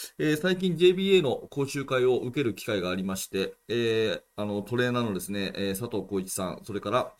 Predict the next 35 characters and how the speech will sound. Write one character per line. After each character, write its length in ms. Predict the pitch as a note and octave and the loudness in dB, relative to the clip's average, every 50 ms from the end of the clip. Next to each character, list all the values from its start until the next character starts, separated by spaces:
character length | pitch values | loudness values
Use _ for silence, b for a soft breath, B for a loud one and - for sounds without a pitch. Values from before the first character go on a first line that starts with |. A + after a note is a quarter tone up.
| _ _ _ _ _ _ _ _ _ _ _ _ | _ _ _ _ _ _ _ _ _ _ _ _
あ 120 | - G2 | -4 -4
の、 360 | F#2+ F2 F2+ F2 F2 F2 E2+ B B B B B B B | -2 -2 -2 -2 -4 -4 -6 B B B B B B B
ア 100 | B A#2 | B -6
シ 120 | - B2+ A#2+ | -6 -4 -6
ス-、 140 | - - _ - G#2+ - - _ - | -6 -8 _ -14 -14 -14 -16 _ -8
日 80 | C3 B2+ | -4 -4
本 160 | C3 C3+ B2 | -2 -2 -2
代 140 | A2+ G#2+ G2 | -2 -2 -2
表 140 | G2+ F#2+ G2+ | -2 -2 0
の 140 | C3 D#3 D3 | 0 0 -2
コ 180 | - - - A#2+ | -2 -2 -2 -2
ー 60 | G2+ | -2
チ 100 | - G2 | -2 -4
の 120 | E2 D2 | -8 -8
で 40 | C#2+ | -8
す 140 | - - B2 | -8 -8 -6
ね、 100 | A#2+ G#2+ | -6 -6
鈴 220 | - - A2 A2+ | -4 -6 -6 -6
木 80 | G2+ G#2+ | -4 -4
義 200 | G#2 G2+ - - - | -4 -2 -4 -4 -4
和 100 | B2 G#2+ | -4 -4
さ 180 | - - G2+ | -4 -4 -4
ん 60 | G2 | -4
の 120 | C3 D3 B2 | -4 -4 -4
お 40 | G2 | -2
話 380 | G#2+ G2+ G2+ G2 F#2+ - G#2 | -4 -4 -4 -4 -4 -4 -4
を 100 | G2 F2+ | -6 -6
聞 200 | E2+ - - A2+ | -8 -8 -10 -10
い 40 | G#2 | -6
て、 140 | - G3+ G3+ | 0 2 2
私 280 | D#3 C#3 B2 G#2+ - | 2 2 0 -4 -4
な 60 | A2 G2+ | -4 -4
り 100 | G2+ A#2+ | -4 -4
に 120 | D3 C#3+ | -6 -6
考 140 | - A#2 | -6 -6